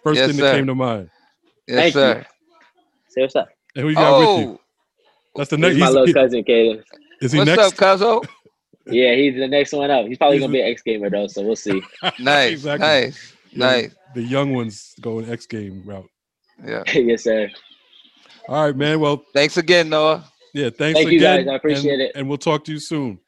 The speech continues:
Speaker 3: Yes, sir. You have a good one.
Speaker 1: You too.
Speaker 2: Peace.
Speaker 1: There you go. Uh, Q B prospect. Um, very impressive on film. Uh, definitely fits that Russell Wilson mode, five ten. Um, but, like, you know,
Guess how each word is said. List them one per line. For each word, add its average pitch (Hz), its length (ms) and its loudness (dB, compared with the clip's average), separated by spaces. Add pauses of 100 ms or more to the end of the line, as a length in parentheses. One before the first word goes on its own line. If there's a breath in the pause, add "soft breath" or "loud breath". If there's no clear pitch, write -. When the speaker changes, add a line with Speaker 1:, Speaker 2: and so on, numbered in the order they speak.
(460)
Speaker 3:
Yes, 127 200 -6
sir. 135 80 -6
You 120 100 -4
have 127 140 -2
a 120 40 -10
good 127 140 -4
one. 113 140 -10 (320)
Speaker 1:
You 110 80 -20
too. - 160 -14
Speaker 2:
Peace. - 280 -14 (520)
Speaker 1:
There 110 80 -10
you 123 140 -6
go. 143 400 -2 (280)
Uh, 113 320 -6
Q 147 220 -6
B 139 120 -2
prospect. 143 760 -2 (560 soft breath)
Um, 110 580 -6 (140)
very 135 240 -2
impressive 135 500 -6
on 135 160 -4
film. 147 560 -4 (440)
Uh, 113 260 -6
definitely 135 400 -6
fits 139 280 -8
that 127 220 -2 (180)
Russell 123 300 -8
Wilson 127 320 -6
mode, 127 240 -4
five 123 380 -4
ten. 127 480 -6 (480 soft breath)
Um, 110 320 -4
but, 110 180 -6
like, 107 220 -10 (100)
you 127 80 -10
know, 101 100 -8